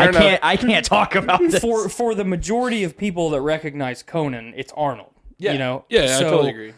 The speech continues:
Speaker 3: the second movie is terrible. The first movie, for what it was and the time that it was, where Arnold was at in his career, I think it's a fantastic film.
Speaker 2: Oh, yeah.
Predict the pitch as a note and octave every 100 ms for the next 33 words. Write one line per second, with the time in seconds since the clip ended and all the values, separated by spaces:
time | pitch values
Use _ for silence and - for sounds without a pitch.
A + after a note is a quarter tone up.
0 | - D3+ - F#3+ F#3+ F#3 E3+ D#3+ - E3
1 | D#3 C#3+ C3+ C3 - G#3+ A#3 A3 F#3+ G3+
2 | F3 D#3+ D3 C#3 D#3 D#3 F3 E3+ D3 D3+
3 | D#3 D3 C#3 C3+ - E3 E3+ D#3+ D3 C#3+
4 | C#3+ C#3 C3 - D3+ D3 C#3 C#3 - E3+
5 | F3+ E3+ E3 D3+ D3+ C#3+ C#3+ C#3 - D3
6 | D3 B2+ - - - - F#3 F#3 D3 C#3+
7 | D3 C3 C3+ A#2+ - - D3 B2 A2+ D4
8 | G3+ A#2